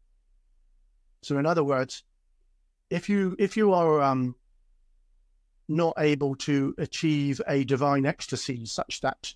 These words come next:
um, God is coming through you, then visibly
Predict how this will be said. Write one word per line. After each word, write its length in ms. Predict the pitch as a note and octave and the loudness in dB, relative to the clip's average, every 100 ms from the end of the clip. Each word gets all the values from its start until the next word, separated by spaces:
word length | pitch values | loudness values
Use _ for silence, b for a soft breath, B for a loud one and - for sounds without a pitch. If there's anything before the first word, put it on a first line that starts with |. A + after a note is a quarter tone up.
| - | -10
um, 360 | B2+ A#2+ D3 - | -8 -6 -8 0
God 300 | D#3 C3 B2 | 2 2 0
is 220 | - B2 | -2 -2
coming 320 | - D3 B2+ A#2+ | -2 0 0 0
through 220 | - D3 | 0 -2
you, 160 | B2 B2 _ _ _ _ _ _ _ _ _ _ _ _ _ _ _ | -2 -6 _ _ _ _ _ _ _ _ _ _ _ _ _ _ _
then 420 | D3+ C#3+ C#3 C#3 C3+ _ _ _ _ _ _ _ _ _ _ _ - | 0 2 2 0 -4 _ _ _ _ _ _ _ _ _ _ _ -16
visibly 1040 | C3 F#3+ G#3+ B3+ G#3+ G#3+ G#3 G#3 F#3+ F#3 | 0 0 2 0 2 2 2 0 -4 -8